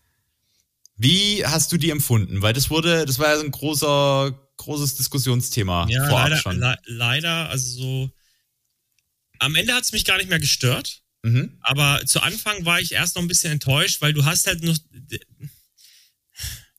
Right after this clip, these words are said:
Speaker 2: mir hat halt dieses typische „It's me, Mario“ gefehlt. Das, mir hat das gefehlt.
Speaker 1: Mhm.
Speaker 2: Mir hat das irgendwie gefehlt.
Speaker 1: Ja.
Speaker 2: Aber am
Speaker 1: Ja.
Speaker 2: Ende, am Ende hat's mich, hat's mich aber nicht mehr so gestört,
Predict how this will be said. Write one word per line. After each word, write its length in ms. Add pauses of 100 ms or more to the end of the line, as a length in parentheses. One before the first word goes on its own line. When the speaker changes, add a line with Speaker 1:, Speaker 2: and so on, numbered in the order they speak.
(480)
Speaker 2:
mir 120
hat 80
halt 120
dieses 260
typische 380
„It's 220
me, 520
Mario“ 720
gefehlt. 420
Das, 200
mir 140
hat 80
das 120
gefehlt. 500 (180)
Speaker 1:
Mhm. 520
Speaker 2:
Mir 80
hat 80
das 100
irgendwie 220
gefehlt. 420 (480)
Speaker 1:
Ja. 240 (2000)
Speaker 2:
Aber 160
am 80
Speaker 1:
Ja. 160
Speaker 2:
Ende, 120 (100)
am 60
Ende 260
hat's 240
mich, 180
hat's 200
mich 140
aber 160
nicht 180
mehr 140
so 140
gestört, 600